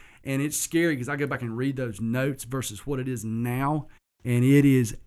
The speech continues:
scarily close 'cause I still have that piece of paper with what I said we wanted to see and build and do. And it's so funny, is Alan's was, I show up to the office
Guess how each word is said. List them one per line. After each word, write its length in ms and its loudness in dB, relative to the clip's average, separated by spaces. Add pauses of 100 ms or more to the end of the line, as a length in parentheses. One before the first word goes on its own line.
(100)
scarily 920 4
close 580 -6 (280)
'cause 120 0
I 60 -4
still 280 2
have 180 2
that 180 -2 (220)
piece 200 0
of 100 -8
paper 340 10
with 220 -2
what 240 -2
I 120 -6
said 680 -4 (360)
we 120 -4
wanted 360 0
to 80 -6
see 380 2
and 140 0
build 280 4
and 200 -4
do. 440 6 (240)
And 100 0
it's 120 6
so 120 6
funny, 340 0
is 120 -4
Alan's 600 0 (260)
was, 540 4 (260)
I 140 0
show 240 4
up 100 0
to 80 -2
the 140 2
office 480 0